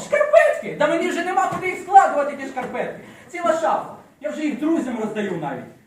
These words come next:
Друзів, до речі, до друзів ти мене не відпускаєш навіть на рибалку чи попити пиво. Це ж святе. Я тебе взагалі нікуди не тримаю. Іди куди хочеш.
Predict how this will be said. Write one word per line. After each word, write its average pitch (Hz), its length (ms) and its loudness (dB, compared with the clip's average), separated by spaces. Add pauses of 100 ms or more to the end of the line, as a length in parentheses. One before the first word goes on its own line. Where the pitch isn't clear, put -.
(120)
Друзів, 302 440 -8 (340)
до 269 100 -10
речі, 240 300 -4
до 294 100 -8
друзів 233 400 -6
ти 262 60 -6
мене 254 200 0
не 254 60 0
відпускаєш 254 560 -6
навіть 233 220 -8
на 233 120 -4
рибалку 180 520 -6 (100)
чи 247 80 -10
попити 254 340 -6
пиво. 208 360 -8 (120)
Це - 60 -20
ж - 60 -20 (140)
святе. 175 560 -18 (240)
Я 247 300 -4
тебе 240 460 -6
взагалі 311 480 0
нікуди 302 300 -6
не 277 100 -4
тримаю. 269 400 -2
Іди 392 160 -2
куди 523 160 0
хочеш. - 340 0